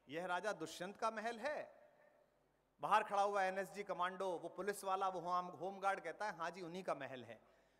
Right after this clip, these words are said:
गौतमी माता पूछती है, "क्या मैं उनसे मिल सकती हूँ?" एक पंक्ति आती है, और पंक्ति है, "अविश्रमोयम लोकतंत्र से सर्वाधिकारा,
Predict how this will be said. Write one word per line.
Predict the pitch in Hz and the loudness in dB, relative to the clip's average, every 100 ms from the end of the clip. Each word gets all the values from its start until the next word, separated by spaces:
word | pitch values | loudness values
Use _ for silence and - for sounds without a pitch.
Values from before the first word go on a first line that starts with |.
| _ | _
गौतमी | 135 202 233 262 | 2 2 2 -2
माता | 247 233 240 | 0 2 2
पूछती | 240 233 - 277 | 0 -6 -4 -2
है, | |
"क्या | 262 220 220 | 2 4 4
मैं | 254 | 4
उनसे | 233 220 240 | 0 2 0
मिल | 180 | 0
सकती | 175 247 247 294 | 0 0 2 2
हूँ?" | 320 302 160 - - - - - _ _ 196 | 4 2 0 -10 -20 -20 -20 -20 _ _ 2
एक | 233 - - - _ - - | 2 2 -18 -20 _ -10 0
पंक्ति | 277 320 330 | 0 4 8
आती | 277 - | 8 8
है, | 170 - - - - - _ - | -4 -10 -18 -20 -20 -20 _ -2
और | 196 | 0
पंक्ति | 247 277 262 | 4 2 4
है, | 262 320 - | 6 6 6
"अविश्रमोयम | 247 370 - 285 277 277 269 | 2 2 2 4 6 6 6
लोकतंत्र | 233 247 247 302 320 302 | 8 6 6 0 0 0
से | 285 269 | 0 0
सर्वाधिकारा, | - 226 214 208 185 156 135 151 135 | 2 4 4 2 0 -4 -2 -2 -4